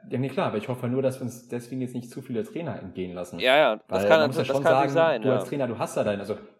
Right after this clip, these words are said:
Speaker 1: ich hätte jetzt auch keinen Bock, auf meine zwei Co-Trainer zu verzichten. Also, ähm, deswegen, da wäre es wieder so ein bisschen mein anderer Gedanke,
Speaker 2: Ja, wo
Speaker 1: okay,
Speaker 2: Ich denk
Speaker 1: äh,
Speaker 2: mal,
Speaker 1: wer,
Speaker 2: ein
Speaker 1: die Frage ist, die Frage, sag ich mal, äh, wer würde sich, sich jetzt, sag ich mal, das so antun, in so einem komplett neuen Trainerteam, wo du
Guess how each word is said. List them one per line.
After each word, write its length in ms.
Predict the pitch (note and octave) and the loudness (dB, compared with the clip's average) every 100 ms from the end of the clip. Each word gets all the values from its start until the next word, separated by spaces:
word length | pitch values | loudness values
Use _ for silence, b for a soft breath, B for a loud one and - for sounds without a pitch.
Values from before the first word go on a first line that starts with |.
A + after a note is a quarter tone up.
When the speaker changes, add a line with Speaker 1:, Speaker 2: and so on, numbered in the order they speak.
| - | -20
Speaker 1:
ich 140 | C3 | -8
hätte 120 | A2 | -6
jetzt 80 | G#2 | -4
auch 140 | - | -4
keinen 120 | - G#2 | -4 -6
Bock, 140 | F#2+ | -6
auf 120 | - | -8
meine 300 | F#2+ F#2+ F#2 | -6 -6 -8
zwei 140 | - F2+ | -8 -10
Co-Trainer 560 | - G2 F#2+ F#2 F#2 | -8 -8 -6 -8 -8
zu 100 | - | -12
verzichten. 440 | - - F#2 - F2 | -14 -10 -12 -10 -12
Also, 280 | F2 F2+ b b b _ | -8 -8 b b b _
ähm, 380 | - F2+ F#2 F2 - | -10 -8 -8 -12 -14
deswegen, 380 | - A#2 C3+ B2+ | -6 -2 -2 0
da 120 | A#2+ | 2
wäre 100 | C3+ | 2
es 60 | |
wieder 120 | C3+ C3 | 0 -4
so 60 | |
ein 40 | C3 | -4
bisschen 160 | B2+ | -6
mein 100 | G#2+ | -6
anderer 200 | A#2+ D3+ | -6 -6
Gedanke, 260 | D#3 C#3 D#3 | -4 -4 -4
Speaker 2:
Ja, 60 | |
wo 60 | B2+ | -6
Speaker 1:
okay, 580 | - - F#3 F#2+ - b b b b _ | -8 -4 -2 -2 -4 b b b b _
Speaker 2:
Ich 340 | G#3+ - G#2 G2+ | -12 -4 -2 0
denk 160 | C#3+ | 2
Speaker 1:
äh, 20 | |
Speaker 2:
mal, 180 | D#3 C#3+ | 4 2
Speaker 1:
wer, 360 | - A#2+ C#3 D3+ | 2 2 2 0
Speaker 2:
ein 80 | C#3+ - | -4 -6
Speaker 1:
die 60 | B2 | -6
Frage 300 | - C#3+ D#3+ | -2 -2 -2
ist, 160 | - - _ _ _ | -10 -18 _ _ _
die 60 | - | -8
Frage, 280 | - C#3 | -4 -2
sag 80 | C#3+ | -4
ich 40 | C3 | -2
mal, 840 | C3+ B2+ A#2 A2 G#2 A2+ A2 G#2 | 0 0 -2 -6 -6 -4 -4 -6
äh, 40 | - | -4
wer 280 | A#2+ C#3 B2+ | -4 -2 -2
würde 300 | C3 B2+ B2+ | -2 0 -4
sich, 280 | B2+ B2+ | -8 -12
sich 180 | - B2+ | -8 -6
jetzt, 100 | B2 | -6
sag 80 | A#2+ | -8
ich 60 | A#2+ | -8
mal, 100 | A2 | -6
das 180 | A2 | -6
so 80 | A2+ | -6
antun, 360 | - E3 - G2+ | -8 -8 -6 -8
in 80 | G2+ | -8
so 80 | |
einem 80 | F#2+ | -10
komplett 300 | A2 - A2+ | -10 -8 -8
neuen 360 | G#2+ G#2 G#2 G2+ | -4 -4 -6 -10
Trainerteam, 680 | - G#2 A#2 A#2 A#2 A2 | -8 -6 -6 -6 -4 -4
wo 120 | G2+ A2 | -2 -2
du 320 | A2 G#2+ | -2 -6